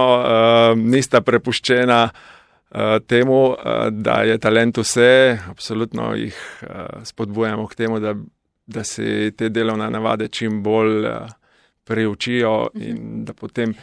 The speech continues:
Speaker 1: talent sam pride do izraza.
Speaker 2: Čeprav naši mladi imajo danes druge vplivneže, posnemajo druge vplivneže, ker ste že sami omenili, kdo je bil vaš vplivnež, ne. To je potrebno izpostaviti, kako pomembno vlogo imajo konec koncev učitelji,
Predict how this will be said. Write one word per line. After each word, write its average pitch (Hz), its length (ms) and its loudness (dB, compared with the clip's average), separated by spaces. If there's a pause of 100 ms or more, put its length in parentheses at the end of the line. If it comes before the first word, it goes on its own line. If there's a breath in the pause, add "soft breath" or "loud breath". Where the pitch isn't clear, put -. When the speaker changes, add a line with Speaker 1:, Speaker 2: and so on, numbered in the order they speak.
Speaker 1:
talent 131 380 2
sam 131 260 0
pride 113 320 -2
do - 100 -14
izraza. 107 500 -12
Speaker 2:
Čeprav 285 280 -4 (220)
naši 262 480 -4 (320)
mladi 220 380 0
imajo 240 260 0
danes 226 320 -2 (140)
druge 254 500 0
vplivneže, 156 880 0
posnemajo 226 540 2
druge 240 280 4
vplivneže, 247 500 2
ker 285 140 2
ste 233 240 2
že 233 120 4
sami 247 460 4
omenili, 196 600 4 (260 loud breath)
kdo 214 240 4
je 190 100 6
bil 180 220 4 (220)
vaš 165 500 2 (340)
vplivnež, 180 680 -6
ne. 196 180 -2
To 277 140 -4
je 285 140 -4
potrebno 277 580 -4
izpostaviti, 220 640 -2
kako 202 240 -4
pomembno 214 420 0
vlogo 277 260 4
imajo 185 280 6
konec 170 300 0
koncev 170 320 -2
učitelji, 165 460 -4